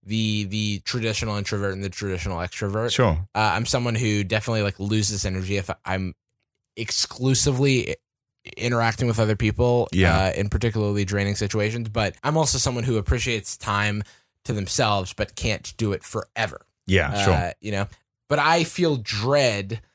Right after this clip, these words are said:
Speaker 1: when I imagine having to spend an entire day or even longer than I had hoped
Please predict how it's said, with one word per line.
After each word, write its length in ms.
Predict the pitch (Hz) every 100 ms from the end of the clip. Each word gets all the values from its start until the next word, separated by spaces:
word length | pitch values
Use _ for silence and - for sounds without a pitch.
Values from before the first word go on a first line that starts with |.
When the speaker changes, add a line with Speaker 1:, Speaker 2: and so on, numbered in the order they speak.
| _ _
Speaker 1:
when 460 | 104 127 123 117 110
I 140 | 107 117
imagine 520 | 110 110 104 104 113
having 400 | 110 104 101 98
to 260 | - 104 90
spend 680 | - - 113 104 104 104 -
an 120 | 101
entire 580 | 98 95 104 101 98 90
day 400 | 90 104 101 113
or 220 | 143 175
even 300 | 202 208 180
longer 500 | 156 156 165 156 160
than 160 | 143 139
I 140 | 120
had 140 | 117 101
hoped 640 | - 131 127 - -